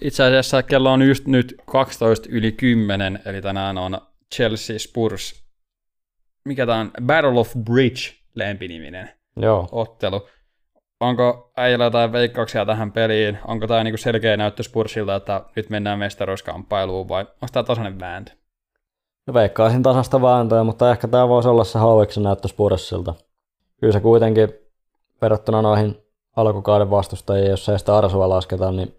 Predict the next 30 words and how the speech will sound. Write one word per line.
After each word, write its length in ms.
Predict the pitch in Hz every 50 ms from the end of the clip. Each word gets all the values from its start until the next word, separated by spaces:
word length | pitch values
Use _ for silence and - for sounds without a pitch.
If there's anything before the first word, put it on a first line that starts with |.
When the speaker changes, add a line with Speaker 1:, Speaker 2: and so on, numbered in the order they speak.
| _ _ _ _ _ _ _ _ -
Speaker 2:
Chelsea 360 | - 113 107 95 - - 98
olisi 180 | 104 98 104 113
ihan 140 | 110 107 104
kova 240 | 104 98 92 90 85
päänahka 460 | - 85 85 82 82 85 85 - 87
kuitenkin, 420 | 90 85 87 85 85 85 87 90
vaikka 240 | 90 90 90 - 135
ne 100 | 135 131
nyt 160 | 117 104 98
onkin 240 | 98 95 95 95 92
meemijoukkoja 720 | 92 90 90 87 90 87 85 85 82 85 - - 90 87
ja 60 | 85
muuta, 300 | 82 85 82 80 - 82
mutta 300 | 82 82 - - - 87 - _ _ _ _ _ _ _ _ _ _ _ -
on 120 | 101 95
se 80 | 107 110
nyt 120 | 117 107
vähän 240 | 107 104 101 98 98
eri 120 | 95 92 92
asia. 200 | 92 90 90 -
Tota, 300 | - 98 - 101 95 - -
kummalla, 540 | - 120 120 120 117 110 107 95 - - _ _ _ _ _ _ _ _ _ _ _ _ _ _
kumman 220 | - 113 110 107 104
kotipeli 420 | 98 95 98 92 - - - -
se 80 | 98 87
on? 60 | -
Speaker 1:
Ää, 140 | - 110 104
Spursin 440 | - - - - 127 113 - 120 110
kotipeli. 360 | - 90 98 104 - 110 113 - _ _ _ _ _ _ _ _ -
Speaker 2:
Okei. 280 | 95 92 92 - 92